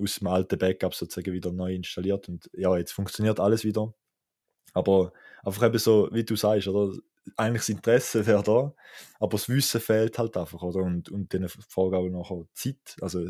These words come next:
es braucht natürlich sehr viel Zeit, um alles zu schauen, dass die Channel immer schön balanced sind. Oder dass, ähm, die richtigen Channels eröffnet ist, dass du eben die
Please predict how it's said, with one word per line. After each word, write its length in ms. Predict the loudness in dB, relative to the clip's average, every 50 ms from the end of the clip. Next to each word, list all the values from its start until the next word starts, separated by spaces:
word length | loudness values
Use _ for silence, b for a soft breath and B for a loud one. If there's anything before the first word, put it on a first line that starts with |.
| -8
es 180 | -10 -10 -10 -6
braucht 300 | -2 0 0 0 0 -4
natürlich 360 | -8 -6 -4 -4 -4 -4 -6
sehr 180 | -10 -10 -10 -8
viel 160 | -8 -10 -8
Zeit, 280 | -6 -6 -6 -4 -4
um 120 | -6 -6 -4
alles 220 | -4 -4 -6 -4 -2
zu 80 | -2
schauen, 180 | 0 0 0 -2
dass 160 | -4 -6 -8
die 140 | -8 -10 -6
Channel 360 | -2 0 2 2 2 0 0
immer 220 | -2 -2 -2 -4
schön 260 | -4 0 0 0 0 0
balanced 500 | -2 -4 -4 -2 -4 -4 -8 -10 -14 -10
sind. 300 | -8 -8 -8 -8 -10 -14 b b b b b b b b b b b b
Oder 160 | -6 -6 -6 -4 -4
dass, 240 | -4 -4 -4 -2 -4
ähm, 400 | -2 -2 -2 -2 -4 -6 -8 -10 _ _ _ _ _ _ _ _ _ _ _ _ _ _ -10
die 160 | 0 2 2
richtigen 440 | 4 4 2 0 0 -2 0 0 0
Channels 440 | 2 2 2 2 2 2 0 0 2
eröffnet 460 | 2 4 4 2 2 -2 -6 -8 -8
ist, 100 | -8 -8
dass 160 | -10 -10 -8
du 80 | -8 -8
eben 120 | -8 -8
die 140 | -8 -8 -8